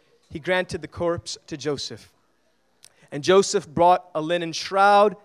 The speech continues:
and taking him down, wrapped him in the linen shroud and laid him in a tomb that had been cut out of the rock. And he rolled a stone against the entrance of the tomb. Mary Magdalene and Mary, the mother of Joseph, saw where he was laid.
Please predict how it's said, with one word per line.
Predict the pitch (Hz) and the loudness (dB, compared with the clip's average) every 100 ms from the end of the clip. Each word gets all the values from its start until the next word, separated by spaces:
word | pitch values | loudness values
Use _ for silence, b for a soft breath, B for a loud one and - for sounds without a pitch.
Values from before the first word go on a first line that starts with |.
| b b b - | b b b -18
and | 139 | -8
taking | 180 196 175 | -6 -4 -6
him | 165 | 0
down, | 180 190 196 | 2 4 2
wrapped | 165 185 214 - | 2 2 2 -4
him | 208 | -8
in | |
the | 196 | -8
linen | 190 196 190 | -8 -10 -10
shroud | - 190 185 185 | -10 -4 -2 -2
and | 165 156 | -4 -6
laid | 185 190 | -2 -2
him | 190 | -4
in | 165 | -10
a | |
tomb | 160 - 202 196 | -12 -12 -10 -8
that | 170 | -8
had | 160 | -8
been | 151 151 | -10 -10
cut | - 196 | -4 -4
out | 175 165 | -2 -6
of | 151 | -6
the | 147 | -4
rock. | 143 127 - _ _ _ _ _ _ _ | -2 -2 -4 _ _ _ _ _ _ _
And | 135 | -10
he | |
rolled | 147 175 160 | -4 -4 -4
a | |
stone | 151 180 165 165 | -8 -8 -8 -8
against | 139 151 147 - | -8 -10 -12 -14
the | 151 | -12
entrance | 151 - 143 135 | -12 -14 -18 -18
of | |
the | 127 | -18
tomb. | - 135 117 107 _ _ _ _ _ _ _ _ _ | -16 -14 -14 -18 _ _ _ _ _ _ _ _ _
Mary | - 165 165 | -6 -4 -2
Magdalene | 151 151 127 127 117 113 _ _ _ _ | -2 -4 -8 -16 -16 -18 _ _ _ _
and | 139 | -10
Mary, | 156 160 151 | -6 -6 -6
the | 131 | -8
mother | 143 151 143 | -6 -6 -4
of | 139 127 | -8 -12
Joseph, | 120 151 151 - 117 - - _ _ | -8 -6 -6 -10 -12 -14 -16 _ _
saw | - - 165 160 135 117 b b | -14 -4 0 2 0 -4 b b
where | - 143 135 | -8 -6 -6
he | 135 | -8
was | 127 113 | -12 -10
laid. | 120 113 104 | -12 -12 -14